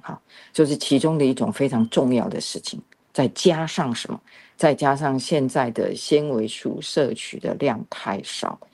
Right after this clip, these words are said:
所以会造成他的肠道菌虫的这个变异。肠道菌虫我们已经非常清楚哈，在各个这个主流医学派里面，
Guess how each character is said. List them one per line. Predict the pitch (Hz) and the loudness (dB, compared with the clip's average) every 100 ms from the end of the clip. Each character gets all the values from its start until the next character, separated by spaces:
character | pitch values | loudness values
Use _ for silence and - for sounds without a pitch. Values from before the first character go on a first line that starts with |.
| - | -20
所 | - 202 | 2 4
以 | |
会 | 202 | 4
造 | 202 - 220 139 | 0 2 4 2
成 | - 85 104 - | 0 -6 -6 -10
他 | - 131 | -8 -2
的 | 127 - | -2 -4
肠 | - - 107 - - | -10 -6 -4 -4 -2
道 | 151 117 - | 0 0 -4
菌 | - 170 202 | 0 2 2
虫 | - - - | -2 -8 -6
的 | - - - _ _ _ | -6 -8 -12 _ _ _
这 | - 127 | -8 -4
个 | 78 - - | -2 -4 -2
变 | - 156 | 2 2
异。 | 101 113 - _ _ _ - - | 2 -4 -4 _ _ _ -20 -18
肠 | - 165 | 0 4
道 | 220 | 6
菌 | 226 196 | 6 4
虫 | 185 135 | 2 0
我 | 113 | 0
们 | 110 135 | 0 0
已 | 120 | 0
经 | 139 147 | -2 -4
非 | - 165 | -4 -2
常 | 139 | -4
清 | 131 - 151 | -4 -4 -4
楚 | - | -6
哈， | - 123 - | -10 -12 -6
在 | 143 123 - - - | -6 -6 -14 -20 0
各 | - 170 | 2 4
个 | 135 | 2
这 | 117 135 | 0 0
个 | 120 | -2
主 | - 113 | -2 -2
流 | 123 | 0
医 | 123 | 0
学 | 147 - | -2 -4
派 | - 180 | -2 -2
里 | 143 113 | -2 -2
面， | 123 131 | 0 0